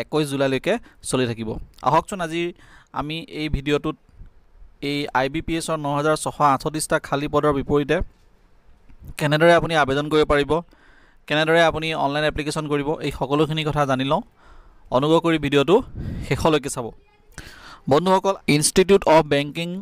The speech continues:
পাৰ্চনেল ছিলেকশ্যন অৰ্থাৎ আই বি পি এছ হৈছে ৰিজাৰ্ভ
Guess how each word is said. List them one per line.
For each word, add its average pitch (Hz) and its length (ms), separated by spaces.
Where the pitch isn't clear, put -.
পাৰ্চনেল 156 480
ছিলেকশ্যন 147 400
অৰ্থাৎ 143 280
আই 135 140
বি 165 160
পি 175 140
এছ 165 140
হৈছে 131 220
ৰিজাৰ্ভ 139 320